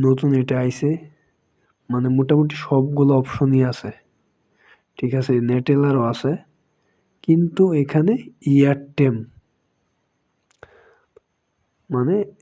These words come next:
এই যে এটা, এই যে এই পেমেন্ট মেথডটা নেই। এটা কেন নেই?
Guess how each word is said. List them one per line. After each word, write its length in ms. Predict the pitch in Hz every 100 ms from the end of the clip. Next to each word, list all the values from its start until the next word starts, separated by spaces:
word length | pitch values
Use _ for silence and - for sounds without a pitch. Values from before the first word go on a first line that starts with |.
| _ 147
এই 80 | 135 131
যে 100 | 131 120
এটা, 240 | - - - - _ _ _ _ _ _ _ _ _ _ _ _ _ _ _ _ _
এই 140 | 127 127
যে 120 | 120 - _ _ _ _ _ _ _ _ -
এই 200 | 147 147 147
পেমেন্ট 480 | 156 151 139 147 170 175 - 131
মেথডটা 680 | 127 127 135 127 123 - 139 120
নেই। 200 | 107 101 - _ _ _ _ _ -
এটা 180 | 127 123
কেন 260 | 151 151 135 117
নেই? 160 | 107